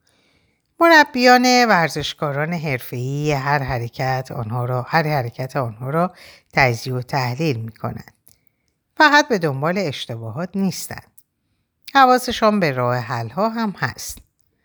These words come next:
پس بعد از فرو نشستن درد شکست، از آن تجربه مفید بسازید. از توجه به کارهای خوبتان غافل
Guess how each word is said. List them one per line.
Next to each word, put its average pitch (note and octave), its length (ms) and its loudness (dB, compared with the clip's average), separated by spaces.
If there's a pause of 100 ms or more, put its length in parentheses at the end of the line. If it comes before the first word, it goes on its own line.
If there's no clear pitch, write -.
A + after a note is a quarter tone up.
(440)
پس C#3 200 -2
بعد C3+ 300 2
از C#3 180 -2
فرو B2 260 -4
نشستن B2 880 -4
درد B2+ 460 0
شکست، F3 680 -4 (680)
از D4 220 2
آن C#4 160 2
تجربه D3 560 0
مفید E3+ 560 -4
بسازید. A2 600 -12 (1000)
از C3+ 200 -6
توجه B2 420 -2
به C#3 100 0
کارهای B2+ 520 -4
خوبتان C3+ 600 0 (400)
غافل C4+ 440 2